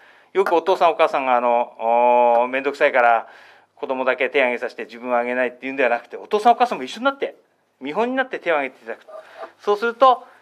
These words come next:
こういった形で、えー、しっかり子供さんも真似をして、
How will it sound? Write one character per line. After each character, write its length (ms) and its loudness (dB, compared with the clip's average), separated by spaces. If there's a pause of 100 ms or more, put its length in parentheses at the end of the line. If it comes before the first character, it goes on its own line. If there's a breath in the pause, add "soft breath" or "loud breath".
(480 soft breath)
こ 100 -2
う 20 2
い 40 -2
っ 20 -6
た 100 2
形 360 -4
で、 280 0 (440)
え 120 -8
ー、 20 -6
し 100 -12
っ 20 -20
か 120 0
り 80 -2
子 120 -14
供 180 -6
さ 120 -4
ん 60 -2
も 100 2
真 180 -2
似 120 -6
を 80 -2
し 100 -18
て、 280 -4